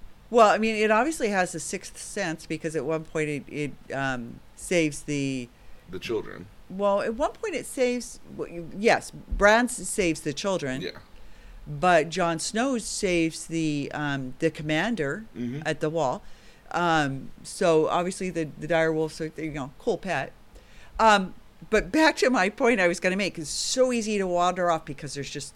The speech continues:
Speaker 2: So
Speaker 1: so
Speaker 2: many
Speaker 1: much.
Speaker 2: characters and so much stuff's
Speaker 1: Okay.
Speaker 2: happening.
Speaker 1: The women in this, in this show are not depicted as enjoying the sex. The sex is really,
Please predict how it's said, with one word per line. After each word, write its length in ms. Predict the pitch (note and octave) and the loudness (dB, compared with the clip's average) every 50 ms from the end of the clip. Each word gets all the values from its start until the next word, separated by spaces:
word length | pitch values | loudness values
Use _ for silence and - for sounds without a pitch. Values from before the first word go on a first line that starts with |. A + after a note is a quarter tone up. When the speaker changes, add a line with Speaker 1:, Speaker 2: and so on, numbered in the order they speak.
| - - - | -20 -20 -18
Speaker 2:
So 420 | - - - - - - G2 G#2 | -16 -14 -12 -12 -12 -6 -4 0
Speaker 1:
so 120 | G2 E3 | 2 2
Speaker 2:
many 100 | D#3 D3+ | 2 2
Speaker 1:
much. 140 | D3 C3 - | 2 0 0
Speaker 2:
characters 460 | G#2 F#2+ F#2 F2 - - F2+ F2 D#2 | 0 0 0 0 -2 -4 -8 -8 -8
and 100 | D2+ D2+ | -10 -12
so 100 | - F#2 E2 | -12 -12 -12
much 180 | C#2+ - - | -12 -12 -14
stuff's 280 | - - - - - - | -14 -12 -14 -14 -14 -14
Speaker 1:
Okay. 160 | - - - | -10 -8 -8
Speaker 2:
happening. 220 | - - - - - - - - - - - - - - - - - - - - - - - - - - - - - - | -8 -8 -12 -18 -20 -20 -20 -20 -20 -20 -20 -20 -20 -20 -20 -18 -16 -16 -16 -18 -18 -20 -20 -20 -20 -20 -20 -20 -8 -2
Speaker 1:
The 120 | F#3+ G#3 | 0 0
women 760 | G3 F#3 G3 B3+ D#4 F4+ F4+ D#4 A#3 F#3 E3 D#3 E3 F3+ F#3+ - - - - - - - | 0 2 0 2 2 2 0 0 0 0 0 -2 -4 -6 -8 -12 -16 -20 -20 -20 -10 -4
in 320 | F#3+ G#3 G3+ G3 G3 F3+ | -2 -2 0 0 -2 0
this, 400 | E3+ F#3 F#3 F3+ - - - - - - | 0 0 0 0 -2 -6 -10 -14 -10 -6
in 260 | F3+ F#3 F#3+ F#3 F3+ | -4 -2 -2 -2 -2
this 180 | F3 F#3 F3 E3+ | -2 -4 -4 -4
show 480 | - - - - E3 C#3 C3 B2 - - | -4 -4 -4 -2 0 0 0 -2 -2 -4
are 140 | C#3+ C#3+ | -4 -4
not 420 | C#3+ C#3+ D3 D#3 D#3+ D#3+ - - - | -4 -2 -2 0 0 0 -2 -2 -8
depicted 480 | F3 D#3 - F3 D3+ - - D3 B2+ | -10 -10 -6 -8 -8 -6 -8 -6 -4
as 200 | C#3 C#3 C3 C3+ | -4 -4 -4 -4
enjoying 500 | C#3 C3+ B2+ - B2+ C3+ C3 C#3 C3+ C3 | -6 -8 -8 -6 -6 -4 -4 -4 -4 -4
the 100 | B2 B2 | -4 -6
sex. 520 | - - - A2+ F2+ - - - - - - - - - - - - - - - - - - | -8 -8 -8 -8 -8 -10 -12 -16 -18 -16 -18 -20 -20 -20 -20 -20 -20 -18 -18 -16 -16 -12 -8
The 220 | - D#3 D3+ D#3 | -6 -2 0 0
sex 400 | C#3+ - - G#3 G3 - - - | 0 0 2 2 2 2 0 -4
is 180 | A3 F#2+ - D#3+ | -6 -6 -6 -6
really, 640 | E3 F#3 G3 G#3 G#3+ G#3 G3 G3+ F#3+ F#3 F3 E3+ | -6 -6 -4 -2 -2 -2 -2 -2 -2 -2 -4 -6